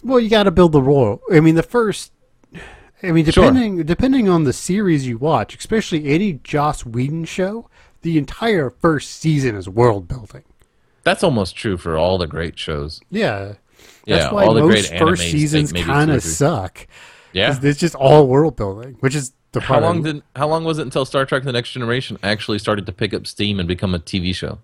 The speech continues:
Speaker 1: Third season.
Speaker 2: Season third or fourth, right?
Speaker 1: I, I think
Speaker 2: Like,
Speaker 1: you started
Speaker 2: end of
Speaker 1: getting
Speaker 2: third?
Speaker 1: into it. I, I think third season is when it really started to be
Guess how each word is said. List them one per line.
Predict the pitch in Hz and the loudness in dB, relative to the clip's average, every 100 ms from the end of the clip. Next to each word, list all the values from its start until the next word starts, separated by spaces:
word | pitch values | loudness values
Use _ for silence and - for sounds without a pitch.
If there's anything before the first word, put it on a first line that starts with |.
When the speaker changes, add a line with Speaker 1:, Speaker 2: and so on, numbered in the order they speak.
| _ | _
Speaker 1:
Third | - 107 - | -6 -6 -4
season. | 104 | -4
Speaker 2:
Season | 98 101 95 - _ _ _ _ _ _ | 0 -2 -4 -8 _ _ _ _ _ _
third | 104 104 104 | 0 2 2
or | |
fourth, | 92 98 101 135 - | 0 2 2 2 2
right? | 107 147 - _ _ _ _ - | 0 0 -4 _ _ _ _ 0
Speaker 1:
I, | 139 | 2
I | 165 156 | 2 2
think | |
Speaker 2:
Like, | 175 165 | -2 0
Speaker 1:
you | 170 | -2
started | - 131 | 2 2
Speaker 2:
end | 120 | 2
of | 113 | 2
Speaker 1:
getting | 139 107 | 2 4
Speaker 2:
third? | 117 127 | 4 2
Speaker 1:
into | 139 143 139 | -2 0 2
it. | 143 143 175 _ _ | 2 0 -4 _ _
I, | 135 190 175 | -2 0 0
I | 156 | 0
think | 190 175 | 0 0
third | 165 151 139 | 2 2 -2
season | 147 139 131 135 127 | -2 -2 0 0 0
is | 117 | 0
when | 117 120 | 0 0
it | 117 | 0
really | 104 110 113 113 113 | 0 2 2 4 2
started | - 113 101 101 101 - | 0 -2 -2 0 -4 -4
to | 104 92 | -4 -4
be | - 104 98 98 98 | -4 -4 -2 -2 -4